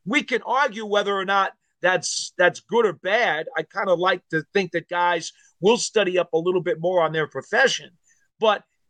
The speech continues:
he, he then told us he didn't know much about N F L history. So even if Jeff Saturday is one of the great centers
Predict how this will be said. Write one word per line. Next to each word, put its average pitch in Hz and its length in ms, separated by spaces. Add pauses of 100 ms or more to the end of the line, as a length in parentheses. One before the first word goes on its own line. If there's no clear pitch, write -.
(320)
he, 269 380
he 226 260
then 285 340
told 214 320
us 131 240
he 277 160
didn't 277 240
know 277 120
much 262 200
about 233 220
N 240 100
F 233 120
L 220 140
history. 220 380 (380)
So 214 220
even 302 200
if 277 100
Jeff 226 220
Saturday 240 460
is 180 120
one 196 120
of 190 60
the 175 80
great 196 360
centers 202 760